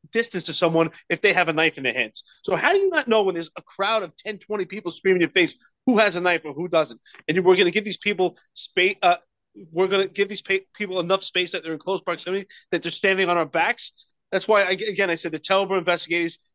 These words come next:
they don't give police officers the benefit of doubt, and it's totally punitive.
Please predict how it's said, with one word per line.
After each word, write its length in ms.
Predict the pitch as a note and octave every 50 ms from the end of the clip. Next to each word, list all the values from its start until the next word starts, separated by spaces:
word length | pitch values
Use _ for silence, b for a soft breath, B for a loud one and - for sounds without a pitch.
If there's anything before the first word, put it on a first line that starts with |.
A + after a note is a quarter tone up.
| _ -
they 80 | - C#3
don't 180 | - G3+ G3+
give 280 | G3+ A3 G#3+ F3 _ -
police 260 | F#3+ F#3+ G3 F#3 -
officers 280 | G3+ F#3+ F3+ - D#3+ D3+
the 60 | D#3+
benefit 340 | C3+ E3+ E3 D#3+ - D#3+ D3+
of 100 | C#3+ -
doubt, 260 | D3+ D#3 F3 E3+ - B B B
and 60 | - E3
it's 120 | D#3 -
totally 260 | - - G#3 A3 A3
punitive. 400 | G#3+ - A#3 B3+ A#3+ G3 - -